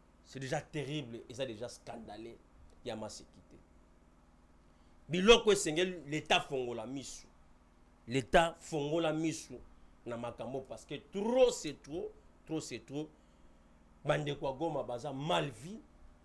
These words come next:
Bande kwa Goma baza koyeba te est-ce que bakimela wapi? Na kati ya mboka na bango moko. Bato bakomi mal à l'aise. Pona bato moko boye.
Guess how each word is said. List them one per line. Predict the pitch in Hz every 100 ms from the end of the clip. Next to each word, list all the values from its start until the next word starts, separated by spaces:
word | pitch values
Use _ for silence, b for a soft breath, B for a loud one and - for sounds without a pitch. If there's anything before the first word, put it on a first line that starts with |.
| - - - -
Bande | 139 139 143
kwa | - 127
Goma | 147 151 120
baza | 127 160
koyeba | - 151 151 156 135
te | - 185 180
est-ce | 196 - -
que | 156 139 - - - -
bakimela | 160 - 185 180 147 139
wapi? | 196 220 - 190 - - - - - - - - - - - - - - - -
Na | 151 143
kati | 226 220 -
ya | 160
mboka | 180 196 202 185
na | 139
bango | 127 139 147
moko. | 147 143 - 123 - - - - - - - - -
Bato | 143 143
bakomi | 127 151 156
mal | 147 147 120
à | 104
l'aise. | 113 98 - - - - - - - - - - - - -
Pona | 180 160 131
bato | 139 139 - 143
moko | 180 214 196 196
boye. | 190 156 139 135